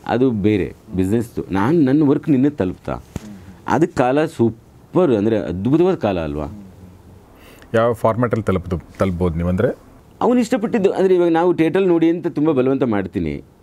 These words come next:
Speaker 1: ಓಕೆ, ಅಂದರೆ ಇವಾಗ ವರ್ಕ್ ಮಾಡಿರೋರ್ಗೆ ಅದು ಅನಿಸುತ್ತೆ ಗೊತ್ತಾ, ಈ-, ಈ-, ಹೀಗೆ ನೀವು ಹಿಂಗೆ ಈ ಪ್ರೆಸೆಂಟೇಷನಲ್ಲಿ ಅಂತ. ಇಲ್ಲ ನಾನು, ನಾನು ಇಲ್ಲ ನಾನು ಮೊಬೈಲಲ್ಲಿ ನೋಡ್ಕೋತೀನಿ ಅಂದರೆ ಹ್ಞೂನಪ್ಪ ನೀ ಹಿಂಗೋ ನೋಡು ನೀನು ಅಂತ ಆದರೂ ಅಂತೀವಿ.
Speaker 2: ಆದರೂ ಕೂಡ ಸೂರ್ಯ ಅವ್ರ ಸಿನಿಮಾಗಳನ್ನ, ಯೂಶುವಲಿ ಈ ಥರದ ಸಿನಿಮಾಗಳನ್ನ ನಾವು ಥಿಯೇಟ್ರಲ್ಲಿ ನೋಡೋದೇ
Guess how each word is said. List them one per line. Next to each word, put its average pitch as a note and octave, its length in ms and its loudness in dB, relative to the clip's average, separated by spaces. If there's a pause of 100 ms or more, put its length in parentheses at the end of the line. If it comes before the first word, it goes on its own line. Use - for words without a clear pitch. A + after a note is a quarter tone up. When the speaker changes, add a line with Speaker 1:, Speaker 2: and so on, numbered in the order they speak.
(140)
Speaker 1:
ಓಕೆ, D#2+ 400 -2 (160)
ಅಂದರೆ G#2+ 420 0
ಇವಾಗ F2+ 220 0 (760)
ವರ್ಕ್ A2+ 220 0
ಮಾಡಿರೋರ್ಗೆ C#3+ 380 2
ಅದು A#2+ 100 2
ಅನಿಸುತ್ತೆ A2 280 0
ಗೊತ್ತಾ, D#2+ 420 -4 (280)
ಈ-, F2 400 -2 (180)
ಈ-, A2 160 2
ಹೀಗೆ G2+ 320 2
ನೀವು G2+ 140 2
ಹಿಂಗೆ G2+ 240 0
ಈ G2+ 260 2
ಪ್ರೆಸೆಂಟೇಷನಲ್ಲಿ G2 680 -2
ಅಂತ. D#2 120 -4
ಇಲ್ಲ B2 200 2
ನಾನು, D#3 280 2 (440)
ನಾನು D#3+ 160 4
ಇಲ್ಲ E3+ 100 2
ನಾನು E3+ 140 2
ಮೊಬೈಲಲ್ಲಿ E3 360 2
ನೋಡ್ಕೋತೀನಿ D#3+ 420 0
ಅಂದರೆ E3 180 2
ಹ್ಞೂನಪ್ಪ D#3 320 2
ನೀ G2 120 0
ಹಿಂಗೋ A#2+ 260 0
ನೋಡು E3+ 380 2
ನೀನು C3 240 2
ಅಂತ G#2+ 160 -4
ಆದರೂ G2+ 260 0
ಅಂತೀವಿ. C#2 380 -10 (880)
Speaker 2:
ಆದರೂ C3+ 220 2
ಕೂಡ D3+ 120 2
ಸೂರ್ಯ C#3 320 2
ಅವ್ರ D#3 140 2
ಸಿನಿಮಾಗಳನ್ನ, A#2+ 380 0
ಯೂಶುವಲಿ A2 480 2
ಈ - 40 2
ಥರದ A#2+ 160 -2
ಸಿನಿಮಾಗಳನ್ನ G#2 480 0
ನಾವು G2+ 200 -4
ಥಿಯೇಟ್ರಲ್ಲಿ G2+ 460 -2
ನೋಡೋದೇ F2+ 420 -2